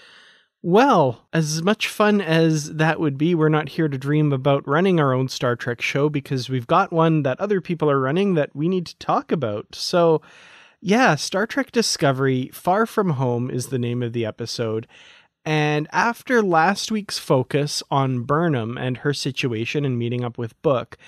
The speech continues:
this week we get to see what the Discovery folks are up to, so Saru and the rest of the crew. And the episode starts with a pretty big bang with Discovery crashing down on this icy planet,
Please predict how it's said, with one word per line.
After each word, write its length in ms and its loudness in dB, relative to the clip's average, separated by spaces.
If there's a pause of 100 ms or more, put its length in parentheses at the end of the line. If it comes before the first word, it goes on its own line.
(460)
this 340 0
week 360 0
we 200 2
get 280 0
to 100 -2
see 460 -4
what 300 2
the 100 0
Discovery 640 2
folks 400 -4
are 100 0
up 160 -6
to, 180 -6
so 220 -4
Saru 640 4
and 120 2
the 60 -2
rest 280 -4
of 140 -8
the 100 -6
crew. 580 -2 (720)
And 600 2
the 220 -4
episode 540 -2
starts 880 -2
with 600 -2 (120)
a 320 -6 (100)
pretty 380 -2
big 480 -2
bang 500 0
with 300 -6 (160)
Discovery 600 -2
crashing 720 -2
down 360 0
on 160 -2
this 200 -8
icy 360 -6
planet, 640 -6